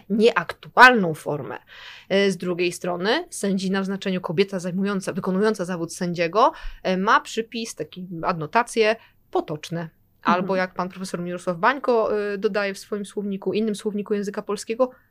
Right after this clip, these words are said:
Speaker 1: nieco potoczne. Są też same użytkowniczki,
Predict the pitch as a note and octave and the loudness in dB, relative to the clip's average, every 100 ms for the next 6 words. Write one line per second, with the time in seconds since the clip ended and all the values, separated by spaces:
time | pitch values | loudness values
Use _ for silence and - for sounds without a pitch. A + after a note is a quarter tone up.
0 | _ F#3 G3 F#3+ - F#3+ F#3 - F#3 - | _ 0 0 0 -2 -4 -4 -2 -2 -2
1 | F3+ F3 F3+ - - - _ - F3+ A3+ | -2 -2 -4 -14 -20 -20 _ -8 -6 -4
2 | A3+ F3 E3 - E3 D#3 - D#3+ F3 - | -4 -4 -6 -6 -10 -12 -12 -8 -8 -8
3 | - D#3 | -16 -20